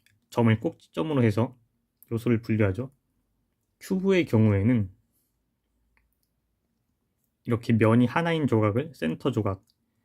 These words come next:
면이 두 개인 조각을 엣지 조각, 면이 세 개인 조각을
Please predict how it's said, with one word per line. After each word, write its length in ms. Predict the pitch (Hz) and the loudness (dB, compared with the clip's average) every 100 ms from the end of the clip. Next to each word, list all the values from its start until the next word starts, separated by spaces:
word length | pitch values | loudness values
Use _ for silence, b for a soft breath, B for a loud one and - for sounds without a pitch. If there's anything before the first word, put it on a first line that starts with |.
| _ _ - | _ _ -6
면이 360 | 117 120 123 | 0 4 2
두 220 | 117 123 127 | 0 -8 -4
개인 260 | 156 151 | -2 -2
조각을 460 | 120 107 107 143 - | -2 -2 0 -2 -4
엣지 420 | 117 113 - 139 | -8 -8 -16 -8
조각, 300 | 127 110 101 _ _ _ _ _ _ _ _ - | -6 -6 -8 _ _ _ _ _ _ _ _ -4
면이 360 | 110 107 117 | 0 2 2
세 260 | 123 - 180 | 0 -2 -2
개인 260 | 175 170 | 0 -2
조각을 480 | 120 104 101 110 101 | -2 0 0 0 -4